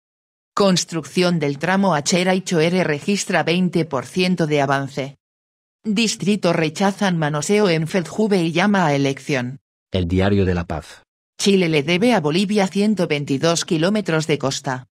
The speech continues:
Speaker 1: Cabildo declara emergencia y pide liberación de aprehendidos. Ivo Blazicevic, industria requiere políticas públicas para reactivarse.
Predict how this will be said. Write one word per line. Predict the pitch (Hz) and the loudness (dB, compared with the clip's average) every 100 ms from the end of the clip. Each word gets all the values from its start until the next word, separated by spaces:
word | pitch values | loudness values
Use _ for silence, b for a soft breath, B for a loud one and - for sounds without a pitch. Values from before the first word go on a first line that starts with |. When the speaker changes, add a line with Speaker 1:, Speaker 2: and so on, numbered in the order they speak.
| _ _ _ _ _ _ | _ _ _ _ _ _
Speaker 1:
Cabildo | 185 156 208 208 170 | -2 2 2 2 0
declara | 160 160 180 202 196 | 0 0 0 2 2
emergencia | 175 139 139 196 208 196 226 185 | 0 -2 -4 0 0 0 -2 0
y | 165 | -2
pide | 160 185 170 | -2 -2 0
liberación | 151 143 139 127 127 190 202 | -2 -2 -2 -4 -2 -2 0
de | 185 175 | 0 0
aprehendidos. | 156 175 156 147 143 131 127 - - _ _ _ _ _ _ | 0 -2 -2 -2 -4 -4 -6 -8 -12 _ _ _ _ _ _
Ivo | 226 233 214 196 | 0 2 2 2
Blazicevic, | 170 156 139 156 147 135 139 _ _ | 0 -2 -4 -4 -2 -6 -8 _ _
industria | - 170 175 165 - 226 226 | 2 2 2 0 0 0 2
requiere | 196 165 202 175 156 | 2 2 2 2 0
políticas | 143 180 190 208 190 175 | 0 0 -2 -2 -2 -2
públicas | - 180 185 - 156 156 | -2 -2 0 0 -2 0
para | 160 156 | 0 0
reactivarse. | 151 151 139 143 156 127 123 - 123 | 0 0 0 -2 -4 -2 -4 -8 -10